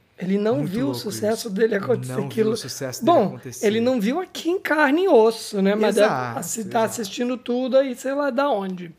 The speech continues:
Speaker 2: Exato. Inclusive, a gente falando aqui dele, tá só
Speaker 1: Ele
Speaker 2: olhando.
Speaker 1: tá aqui com a gente, ele tá entendendo, ele safadoilo.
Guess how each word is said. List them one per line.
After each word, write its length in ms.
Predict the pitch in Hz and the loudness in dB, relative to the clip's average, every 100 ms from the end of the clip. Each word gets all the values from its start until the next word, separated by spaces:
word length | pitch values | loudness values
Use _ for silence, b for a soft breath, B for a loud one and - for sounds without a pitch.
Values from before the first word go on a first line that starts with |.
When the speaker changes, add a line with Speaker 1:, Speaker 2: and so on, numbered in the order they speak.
| B B | B B
Speaker 2:
Exato. 520 | 127 143 139 131 113 131 | -8 -8 -6 -8 -8 -12
Inclusive, 320 | - 127 135 | -12 -8 -6
a 20 | |
gente 220 | 160 165 - | -4 -6 -4
falando 280 | 175 160 | -4 -4
aqui 160 | 160 165 | -8 -10
dele, 300 | 143 139 147 | -10 -8 -10
tá 420 | 143 143 78 64 - 151 | -10 -10 -10 -14 -18 -10
só 160 | - | -2
Speaker 1:
Ele 80 | 247 | 0
Speaker 2:
olhando. 140 | 285 - | 0 -4
Speaker 1:
tá 80 | |
aqui 160 | 339 339 | -6 -6
com 100 | - | -8
a 40 | 392 | -4
gente, 600 | 277 285 311 359 - 233 | 2 4 4 0 -4 -6
ele 260 | 180 208 | -6 -4
tá 180 | 196 262 | 0 0
entendendo, 680 | 277 339 359 302 262 277 285 | 0 -2 0 2 4 4 2
ele 100 | 202 - | -4 -6
safadoilo. 960 | 226 - 277 233 220 240 262 214 165 | -8 -4 -4 2 4 4 2 -4 -8